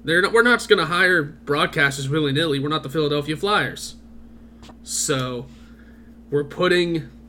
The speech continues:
a smaller stamp on him and letting him work his way up.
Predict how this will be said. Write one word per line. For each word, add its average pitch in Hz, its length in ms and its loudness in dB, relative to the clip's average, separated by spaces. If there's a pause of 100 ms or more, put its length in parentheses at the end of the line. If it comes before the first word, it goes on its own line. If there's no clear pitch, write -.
(760)
a 147 80 -4
smaller 165 460 -2
stamp 151 440 0
on 131 200 -4
him 135 160 -6 (440)
and 131 100 -6
letting 135 200 0
him 135 180 -2
work 131 220 -4
his 135 160 -4
way 113 220 -12
up. - 180 -16